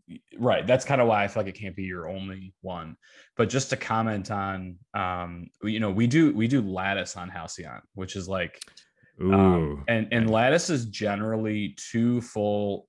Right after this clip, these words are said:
Speaker 1: coplanar arcs and then two off ang-, two couch kicked arcs. Um, it, like, when we do it on TrueBeam, that's, that's what it is for,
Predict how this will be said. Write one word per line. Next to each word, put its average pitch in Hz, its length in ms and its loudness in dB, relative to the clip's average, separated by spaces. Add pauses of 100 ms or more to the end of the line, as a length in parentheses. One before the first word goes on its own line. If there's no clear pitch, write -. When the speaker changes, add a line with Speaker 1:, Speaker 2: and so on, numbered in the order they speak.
Speaker 1:
coplanar 98 640 -4
arcs 92 480 -4
and 95 160 -6
then 92 260 -6 (380)
two 101 640 -2 (300)
off 90 240 -2
ang-, 85 260 -12
two 101 380 -4
couch 90 260 -4
kicked 71 180 -12
arcs. - 440 -14 (600)
Um, 92 500 -6 (160)
it, - 320 -6
like, 104 120 4
when 113 80 2
we 110 80 4
do 110 100 2
it 104 40 2
on 95 80 0
TrueBeam, 98 400 -2
that's, 95 320 -10
that's 92 200 -8
what 98 100 -4
it 90 80 -8
is 90 240 -6
for, 87 460 -6